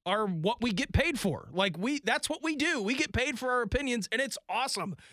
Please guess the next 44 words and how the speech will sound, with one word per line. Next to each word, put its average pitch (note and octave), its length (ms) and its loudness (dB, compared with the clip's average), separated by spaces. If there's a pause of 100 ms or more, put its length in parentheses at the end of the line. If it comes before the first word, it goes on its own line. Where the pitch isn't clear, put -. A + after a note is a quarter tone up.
Sometimes B3+ 600 0
they A#3+ 220 2
are G#3+ 200 2
poo-poo C4+ 580 0
opinions, G3+ 640 2
and G3 120 2
that's B3 200 0
fine, B3+ 260 2
and F#3 80 0
we G#3+ 80 0
get G3+ 200 0
yelled G3 240 0
at, G3+ 240 2
and F3+ 120 0
it's F3 140 -2
all G3 160 0
good. F#3+ 340 -2 (300)
Um, E3+ 480 2
but D#3+ 240 0
no, E4+ 160 2
yeah, A3+ 260 0
I, C3 240 -2
I F#3+ 40 2
mean, G#3 120 2
I'm C#4 140 4
a - 60 -2
fan C#3 260 -2
of D#3 100 0
things G#3+ 320 0
because G#3+ 400 0 (1160)
I, E3+ 320 -4
I G#3 160 2
c-, - 380 -4
I G#3+ 100 4
can't D4+ 300 0
see A3 380 2
it E3+ 180 0 (920)
the E3+ 140 -2
day G3 280 2
that G3+ 140 2
I F3 100 2
don't F3 260 0
enjoy D#3 520 0
doing D3+ 640 0